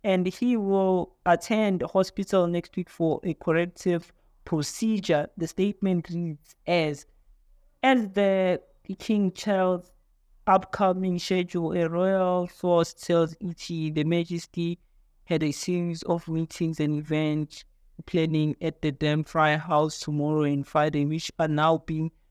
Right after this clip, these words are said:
postponed on doctor's advice. Guests were due to travel, and so they will need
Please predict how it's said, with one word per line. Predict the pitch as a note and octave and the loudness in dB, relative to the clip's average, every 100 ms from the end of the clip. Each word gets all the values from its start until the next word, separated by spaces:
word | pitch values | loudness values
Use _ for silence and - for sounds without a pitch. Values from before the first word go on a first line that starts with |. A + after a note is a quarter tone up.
| _ - | _ -8
postponed | - D3+ - D#3+ D#3+ D#3+ D#3 - | -2 -2 0 0 0 0 -2 0
on | D#3+ D#3 | -2 0
doctor's | D3 D3 - D#3 | -2 -2 -4 -10
advice. | - D3+ D#3 D3 D3+ C#3+ - - | -6 -6 0 2 2 -2 -14 -2
Guests | F#3+ A#3+ A#3 - | 4 4 4 -2
were | F3+ F3 E3 D#3+ - _ _ | -4 -2 0 -2 -8 _ _
due | - F3 F#3+ | -8 -4 -4
to | - E3+ | -6 -8
travel, | - E3+ D#3+ E3 | 0 0 2 0
and | D3+ C#3 D3+ C#3+ | 0 -2 -2 -4
so | - F3+ E3 | -2 0 0
they | D#3+ | -2
will | D#3 D3+ | -2 -4
need | D#3 F3 | -2 -4